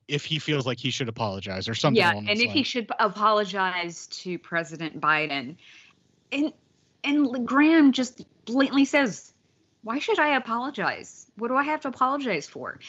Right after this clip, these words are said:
Speaker 2: Like, it, and I'm just like, "Oh my fucking God."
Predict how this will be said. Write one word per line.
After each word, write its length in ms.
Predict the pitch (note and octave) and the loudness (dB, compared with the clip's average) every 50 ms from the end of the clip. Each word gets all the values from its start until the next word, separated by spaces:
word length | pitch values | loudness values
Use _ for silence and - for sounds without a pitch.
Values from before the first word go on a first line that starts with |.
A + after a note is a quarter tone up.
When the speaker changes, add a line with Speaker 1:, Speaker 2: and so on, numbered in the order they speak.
| C4 | -6
Speaker 2:
Like, 320 | - - D#4+ C#4+ - - - | 0 0 2 2 0 -2 -4
it, 80 | D4 - - _ _ _ _ - | -4 -6 -8 _ _ _ _ -4
and 100 | C#4+ C4+ | -2 0
I'm 100 | C#4+ C#4+ | 0 0
just 220 | B3 D4 D4 - - | 0 -2 -4 -8 -8
like, 160 | C4+ C4 - - _ _ _ | -10 -12 -14 -18 _ _ _
"Oh 380 | - C#4 D4+ E4+ F4+ G4+ F#4+ G4+ | 2 2 4 6 6 6 6 6
my 340 | G#4 F#4+ D#4+ C#4+ B3 G#3+ G#3+ - _ _ _ | 4 4 2 2 -2 -4 -8 -12 _ _ _
fucking 460 | - C4+ D4 D4 - D#4+ C4+ A#3 A3 | -10 -10 -10 -10 -8 -8 -6 -6 -4
God." 460 | G3 A#3+ B3+ C4+ D4+ D4+ C#4 A3+ E3+ | -2 -2 0 0 0 0 -2 -2 -4